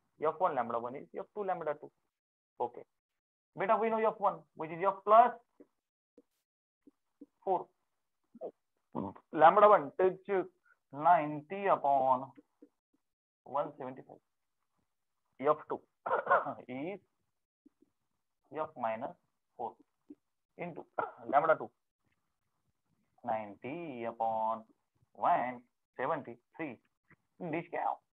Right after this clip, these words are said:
डिस्काउंट. नाईन्टी, नाईन्टी. डिस्काउंट झाले. आता या वन सेव्हन्टी फाईव्ह ने, अच्छा, अरे काय गणित आहे राव. वन सेव्हन्टी थ्री इकडे घ्या. वन हंड्रेड अँड सेव्हन्टी थ्री into F plus four. Each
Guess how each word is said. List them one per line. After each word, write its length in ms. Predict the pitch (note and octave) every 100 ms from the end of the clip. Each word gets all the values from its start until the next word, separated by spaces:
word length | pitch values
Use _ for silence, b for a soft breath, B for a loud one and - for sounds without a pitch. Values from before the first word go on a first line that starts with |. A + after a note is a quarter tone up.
| _ B2
डिस्काउंट. 520 | E3 B3 - - - _ _ _ _ -
नाईन्टी, 400 | E3 G3+ A3 A3
नाईन्टी. 320 | G#3+ F#3+ A#2 _ _ B2
डिस्काउंट 400 | C#3+ C3+ - G3
झाले. 160 | A2+ - - _ _ _ _ -
आता 160 | D#3+
या 60 | G3
वन 160 | G3+ A3
सेव्हन्टी 300 | A3 A3 G#3 F#3
फाईव्ह 160 | G3+
ने, 120 | F#3+ C#3+ _ -
अच्छा, 180 | A#2 G#2 - A#2
अरे 120 | A2
काय 240 | - B2
गणित 200 | A#2 A2+ G#2
आहे 60 |
राव. 120 | F#2+ - _ _ -
वन 160 | F3+ E3+
सेव्हन्टी 260 | F#3+ F3+
थ्री 140 | D#3 D#3
इकडे 180 | D#3
घ्या. 120 | C3 B2+ _ _ _ _ _ A#2
वन 440 | D3 D3+ C3 B2+ B2
हंड्रेड 440 | C3+ B2+ C3+ C3
अँड 220 | C3 C3 C3 _ _ -
सेव्हन्टी 580 | A#2 A#2+ E3 C3 C3 B2
थ्री 260 | - C3+ B2 _ _ - -
into 360 | C#3 D3 B2 C3+ B2+
F 60 | B2 C#3
plus 120 | B2+ -
four. 140 | C3 - _ _ _ _ D3
Each 200 | E3+